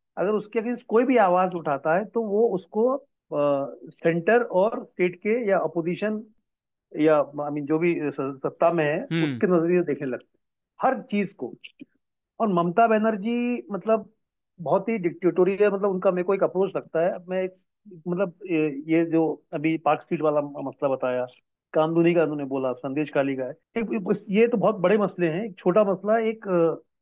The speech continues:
Speaker 1: एक बार I think ममता बनर्जी का इंटरव्यू ले रही थी, शायद सागरिका घोष शायद इंटरव्यू ले रही थी उनका, तो उन्होंने, उन-, कुछ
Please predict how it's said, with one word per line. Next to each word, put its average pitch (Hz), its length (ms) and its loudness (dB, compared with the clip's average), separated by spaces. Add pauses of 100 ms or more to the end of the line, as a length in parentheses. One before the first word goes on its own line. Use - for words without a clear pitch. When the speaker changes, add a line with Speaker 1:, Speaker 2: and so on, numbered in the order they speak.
(380)
Speaker 1:
एक 175 80 -2
बार 214 200 4
I 190 40 -8
think 220 200 -4
ममता 170 360 2
बनर्जी 185 440 -2
का 208 440 2
इंटरव्यू 175 360 -2
ले 170 80 2
रही 170 160 0
थी, 180 120 -6
शायद 185 180 -2 (160)
सागरिका 156 340 2
घोष 143 260 -2
शायद 165 140 2
इंटरव्यू 151 220 -2
ले 139 60 0
रही 131 140 -10
थी 131 100 -16
उनका, 120 240 -8 (580)
तो 196 140 6
उन्होंने, 202 240 4
उन-, 220 300 -4
कुछ 240 120 2